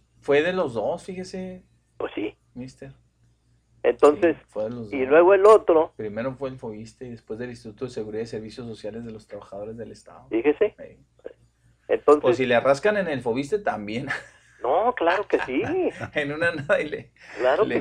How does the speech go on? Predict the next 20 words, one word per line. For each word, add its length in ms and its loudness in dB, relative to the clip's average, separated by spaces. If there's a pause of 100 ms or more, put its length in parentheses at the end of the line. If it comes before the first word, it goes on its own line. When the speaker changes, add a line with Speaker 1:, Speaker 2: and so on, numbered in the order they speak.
Speaker 2:
sí. 60 -6
Speaker 1:
encuentran 440 -4
también. 280 -16 (680)
Speaker 2:
Y 260 -2
Fernando 480 6
Baeza, 600 6 (760)
pues, 200 4 (1200)
el 160 8
agua 180 6
y 60 4
el 60 6
aceite 360 2
no 120 -2
se 100 -2
mezcla. 560 -4 (800)
Y 80 6
ahora 580 8 (140)
estos 340 0
quieren 360 0
hacerlo. 520 2